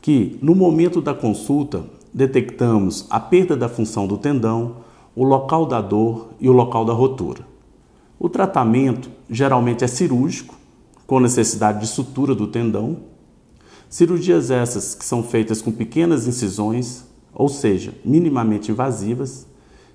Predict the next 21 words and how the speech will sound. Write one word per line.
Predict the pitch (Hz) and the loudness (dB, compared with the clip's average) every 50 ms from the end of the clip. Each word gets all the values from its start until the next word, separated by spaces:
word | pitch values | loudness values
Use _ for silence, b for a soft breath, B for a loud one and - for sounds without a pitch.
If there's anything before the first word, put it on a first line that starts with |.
| b 127 | b -2
e | 135 | -2
com | 135 131 160 147 135 | 2 4 4 4 4
ótimos | 131 139 135 - 139 139 135 - | 2 0 0 0 -2 -2 -2 0
resultados, | 135 139 127 131 139 139 - 113 104 98 82 - - - - - _ _ _ b b b b b b b b b | 0 -2 -2 -2 -4 -6 -6 -6 -6 -6 -8 -10 -14 -18 -20 -20 _ _ _ b b b b b b b b b
buscando | - 127 131 - - 160 156 156 151 | -2 -2 -2 0 2 2 2 2 2
sempre | 139 - - - 131 123 107 95 - 98 95 - - - | 0 0 0 0 2 2 2 0 -2 -4 -6 -8 -8 -6
a | - 120 | -4 0
liberação | 131 131 127 110 113 107 110 110 - - 110 104 107 | 0 0 2 2 2 2 0 0 -2 -2 -2 -2 -2
de | 107 120 | -2 -4
carga | 117 - - 135 131 139 143 147 147 135 139 143 143 139 - | -8 -8 -4 0 0 0 0 0 -2 -2 -4 -4 -6 -6 -6
e | 131 139 | -2 0
mobilidade | 139 135 123 110 120 110 110 101 98 104 104 104 - | 2 2 2 2 4 2 2 2 4 2 0 0 -2
precoce | - - 131 135 135 - 117 117 123 127 - - - - b b b b b b b b b b _ _ _ | -4 -4 -4 -4 -2 0 0 0 0 -2 -6 -10 -14 -16 b b b b b b b b b b _ _ _
para | - 127 127 | -2 0 0
que | 127 127 - 135 | 0 0 0 2
esse | 131 131 135 - | 2 2 0 -2
paciente | 127 123 - - 123 117 113 - - | -4 -4 -2 -2 -2 -2 -2 -4 -4
possa | - 113 110 - - | -2 -2 -2 0 0
voltar | 107 113 110 107 110 110 104 101 | 0 0 0 0 0 0 0 0
a | 104 101 | -2 -2
caminhar | - 135 135 143 135 123 113 107 113 120 127 135 120 - - - - | -4 -4 -2 -2 0 0 0 0 -2 -4 -4 -6 -8 -12 -18 -20 -20